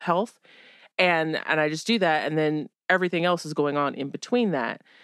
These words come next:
And so the, the habit of just making sure that I have all that stuff dealt with, like, once a week or once every couple of weeks really then saves me,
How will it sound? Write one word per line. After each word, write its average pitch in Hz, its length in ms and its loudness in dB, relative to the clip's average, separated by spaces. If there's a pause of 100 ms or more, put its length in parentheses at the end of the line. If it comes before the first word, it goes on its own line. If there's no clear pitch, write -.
(340)
And 156 600 2 (640)
so 175 240 2
the, 156 380 0
the 175 120 0
habit 190 460 2
of 151 540 0 (380)
just 165 160 -2
making 165 240 0
sure 151 160 -2
that 147 120 0
I 143 60 2
have 139 260 -4
all 143 320 2
that 131 240 -2
stuff - 500 -2 (500)
dealt 156 300 2
with, 139 280 0 (120)
like, 135 320 -2 (280)
once 156 320 -2
a 147 40 -4
week 143 360 -2
or 135 80 -4
once 139 240 -2
every 135 180 -4
couple 147 320 -2
of 120 120 -6
weeks 127 360 -6 (480)
really 160 300 2
then 143 440 0
saves 151 600 -2
me, 139 460 -2